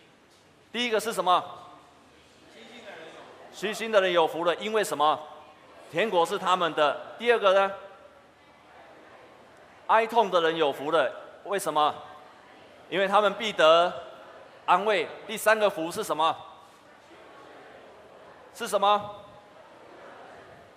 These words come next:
啊，我也忘记了。<laughs> 温柔的人有福了。啊，我也忘记了。可见这个福一定是我身上所没有的。不然，啊，温柔的人有福了，然后他们怎么样？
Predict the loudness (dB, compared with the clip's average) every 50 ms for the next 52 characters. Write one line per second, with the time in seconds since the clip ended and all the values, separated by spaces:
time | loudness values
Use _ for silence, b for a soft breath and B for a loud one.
0 | -20 -20 -20 -18 -12 -12 -8 -6 -6 -4 -4 -4 -6 -6 -8 -14 -12 -12 -12 -14
1 | -16 -20 -20 -20 _ _ _ -20 -20 -20 -20 -20 -20 -20 -20 -16 -16 -16 -16 -14
2 | -16 -18 -18 -18 -18 -20 -20 -12 -12 -12 -12 -8 -10 -10 -10 -10 -18 -10 0 0
3 | 0 0 0 -2 -2 -2 -2 -2 -2 -4 -4 -4 -4 -4 -4 -4 -6 -8 -12 -6
4 | -4 -4 -4 -4 B B B B B B B B -20 -16 -12 -10 -8 -8 -4 -4
5 | -4 -4 -6 -8 -10 -10 -12 -12 -12 -12 -10 -10 -10 -8 -8 -6 -6 -6 -6 -6
6 | -8 -12 -14 -14 -12 -12 -12 -12 -10 -10 -10 -10 -8 -8 -10 -10 -8 -6 -6 -6
7 | -6 -8 -12 -14 -14 -12 -10 -10 -10 -10 -10 -12 -14 -14 -16 -16 -16 -16 B B
8 | B B B B -6 -2 0 -2 0 2 0 0 2 0 0 0 2 2 2 0
9 | 0 -2 -4 0 2 2 2 2 -2 -4 -4 -2 -2 -2 -2 -4 -6 -6 -6 -6
10 | -6 -2 0 0 0